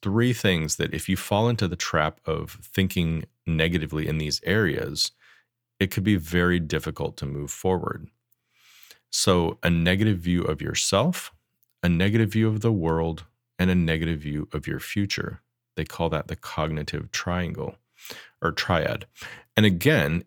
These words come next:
if you fall into this trap, it's very difficult to move forward and make progress. This is a worldview with an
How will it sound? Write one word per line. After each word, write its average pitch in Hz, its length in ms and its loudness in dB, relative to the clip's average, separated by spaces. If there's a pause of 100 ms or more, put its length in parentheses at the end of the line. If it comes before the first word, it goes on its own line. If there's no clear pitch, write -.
(140)
if 92 160 0
you 90 60 0
fall 120 240 2
into 92 140 4
this 78 180 -4
trap, 110 340 0
it's 82 120 -10
very 85 460 0
difficult 78 500 -4
to - 80 -8
move 73 220 -6
forward - 400 -4 (160)
and 85 120 0
make - 200 -4
progress. - 560 -2 (580)
This 117 160 4
is 135 140 0
a 123 160 6
worldview 92 640 2
with 78 180 -2
an 80 240 0